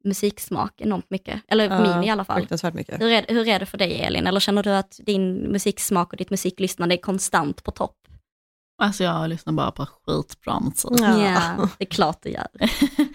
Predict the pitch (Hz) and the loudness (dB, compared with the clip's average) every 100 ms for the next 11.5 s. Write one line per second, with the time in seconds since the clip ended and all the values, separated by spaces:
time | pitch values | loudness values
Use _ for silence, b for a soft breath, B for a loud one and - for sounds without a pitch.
0 | - 208 226 233 277 269 269 240 254 202 | -2 2 4 4 2 2 2 2 2 2
1 | 254 269 262 220 180 180 185 185 185 185 | 0 2 2 4 2 0 2 2 2 0
2 | - _ _ _ _ _ _ _ _ 196 | -4 _ _ _ _ _ _ _ _ -2
3 | 208 208 196 190 185 190 - 190 160 - | 2 2 2 2 0 0 0 0 0 -2
4 | - 180 180 170 247 302 277 151 170 233 | -2 0 0 4 4 4 2 0 2 4
5 | 311 226 254 - 247 226 294 170 220 - | 4 2 -2 2 2 4 2 0 -4 -2
6 | 190 202 233 233 226 247 - - 202 247 | 0 0 2 2 4 4 0 -8 -4 -2
7 | 226 196 190 73 69 - - - _ _ | 0 0 -2 -2 0 0 -2 -4 _ _
8 | _ - 220 - - - 233 269 - - | _ 0 0 0 -6 -2 0 0 -4 -8
9 | - 254 208 247 220 208 190 185 190 170 | -2 2 4 4 4 2 0 0 -2 0
10 | 202 180 - 170 - - 131 196 180 180 | 0 -2 -4 -6 -4 -4 -2 0 -2 0
11 | 180 175 - - | -2 -2 -2 -4